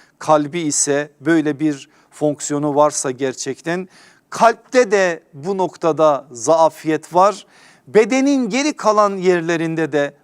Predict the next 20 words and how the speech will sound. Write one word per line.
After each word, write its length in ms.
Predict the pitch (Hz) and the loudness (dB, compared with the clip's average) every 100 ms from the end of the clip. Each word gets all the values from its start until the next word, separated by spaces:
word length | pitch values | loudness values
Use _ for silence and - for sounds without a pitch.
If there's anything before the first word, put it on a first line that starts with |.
| - | -6
zafiyet 680 | 123 139 135 - 120 - | 2 2 2 -4 -8 -6
var. 220 | 110 107 - - - | -8 -8 -12 -18 -10
Bugün 200 | 220 220 | -4 -2
İslam 340 | 202 233 226 | 0 2 2
coğrafyalarını 680 | 202 202 196 - 190 185 180 | 2 2 2 0 -2 -2 -2
gösteren 600 | 165 170 - 185 180 180 - - 208 | -2 -4 -2 -2 -2 -4 -8 -14 -6
bir 120 | 208 | -4
harita 560 | 156 165 165 180 175 165 | -2 -2 -2 0 0 0
önünüze 520 | 190 185 170 160 160 | -2 -2 -4 -4 -6
koyduğunuzda 1000 | 156 - 180 160 156 147 143 143 175 180 - _ _ - | -6 -2 -2 -2 -4 -4 -8 -6 -6 -6 -10 _ _ -12
ne 240 | 156 220 | -4 0
yazık 440 | 254 196 139 139 - | 2 0 0 -8 -10
ki, 320 | 123 117 - - | -12 -12 -14 -8
üzülerek 580 | 175 156 220 254 226 - | -4 -2 0 0 0 -4
söyleyelim 580 | - 175 160 165 156 | -2 -2 -2 -4 -4
ki 300 | 151 170 180 - _ | -8 -8 -10 -10 _
hiçbir 560 | - 226 220 - 170 262 | -8 -6 -6 -6 -2 0
yerde 600 | 233 185 170 143 165 175 - _ _ | 0 0 0 -2 -4 -4 -8 _ _
ne 100 | 196 | 0
emanet, 880 | 277 247 220 202 185 175 165 - - | 4 4 4 2 2 0 -4 -10 -20